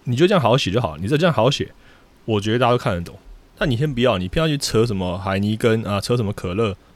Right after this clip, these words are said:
呃，就是 <laughs> 硬要讲那些自己不熟悉，而且真的搞，很搞，这，我，其实我是很好奇，为什么，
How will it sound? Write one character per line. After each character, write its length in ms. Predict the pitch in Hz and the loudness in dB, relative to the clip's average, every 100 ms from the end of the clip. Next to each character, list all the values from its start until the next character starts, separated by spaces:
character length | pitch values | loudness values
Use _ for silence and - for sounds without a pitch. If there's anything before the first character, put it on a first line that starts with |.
| - | -14
呃， 140 | 95 | -8
就 100 | 113 | -6
是 260 | 110 113 101 - - - - | -4 -4 -4 0 0 0 -10
<laughs> 480 | - _ _ _ - | -20 _ _ _ -2
硬 140 | 190 | 4
要 100 | 190 | 4
讲 220 | 170 98 127 | 4 2 2
那 40 | |
些 140 | 139 | 2
自 100 | 131 | 2
己 80 | 131 | 0
不 140 | 104 131 | -2 -4
熟 220 | 95 98 | -2 -4
悉， 180 | 107 120 | -2 -2
而 60 | |
且 20 | |
真 100 | 113 | 0
的 80 | 113 | -2
搞， 120 | 104 80 | -2 -6
很 140 | 113 | -6
搞， 180 | 87 - - | -8 -8 -14
这， 160 | - - - | -20 -20 -6
我， 160 | 147 | -4
其 140 | 147 233 | 0 4
实 60 | 196 | 4
我 100 | 127 | 4
是 80 | |
很 100 | 165 | 0
好 200 | 95 131 | 0 0
奇， 160 | 101 - | -2 -4
为 100 | 156 | -4
什 100 | 117 | -4
么， 160 | 87 | -6